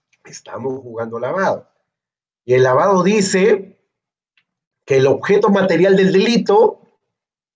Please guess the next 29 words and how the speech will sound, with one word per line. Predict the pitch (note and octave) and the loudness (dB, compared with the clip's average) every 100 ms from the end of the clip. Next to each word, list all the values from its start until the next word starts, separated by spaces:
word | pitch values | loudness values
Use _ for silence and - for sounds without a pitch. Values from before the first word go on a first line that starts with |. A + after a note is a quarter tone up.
| _ _ _ | _ _ _
son | - E3+ E3 | -6 -2 0
bienes | G3 F#3+ F#3 G3+ - _ _ _ _ _ _ | 2 2 2 0 -4 _ _ _ _ _ _
que | B2+ | -2
tienen | A#2+ F3+ F3+ D#3+ | 0 0 0 -2
su | A2+ C3+ | 0 0
A | F#3 | 2
D | G3 G3 | 2 2
N | A3 C#4 E3+ | 4 2 2
en | B2 | 0
un | B2+ | 0
delito | B2+ C3 C3+ | -2 -2 -4
anterior. | A#2 G2+ F#2 G#2 F2+ _ _ _ _ _ _ _ _ | -4 -4 -10 -10 -12 _ _ _ _ _ _ _ _
Es | C3 | -2
decir, | C#3 D3 | -2 -2
tienen | E3 F#3+ | 0 2
la | F3 D3+ | 2 0
paternidad | D3+ C#3+ D#3 C#3+ D3 D3+ G#3 G#4+ G#4+ - _ _ _ _ _ | -2 -2 -2 0 0 0 0 0 -2 -12 _ _ _ _ _
en | A2+ A#2 | -10 -8
un | C#3 | -4
delito | C3+ C#3 D3 A2+ | -2 -2 -2 -2
previo. | - E3+ G2 E2 - _ _ _ _ _ | 0 0 -2 -6 -18 _ _ _ _ _
¿Cuánto | A3+ C#4 C#4 A3+ | -2 0 0 2
del | A3 | 2
delito | G#3+ A#3 C4 A3+ | 2 -2 -2 0
previo | F#3+ C#4 B3 A#3 | 0 0 2 2
debo | C4 B3 | 4 4
de | G#3+ | 2
saber? | A3 A#3 D#4 D#3+ - - _ _ _ | 2 0 2 0 -2 -12 _ _ _
Bueno, | G#2 G2 E3 F#3 | -10 -6 -6 -8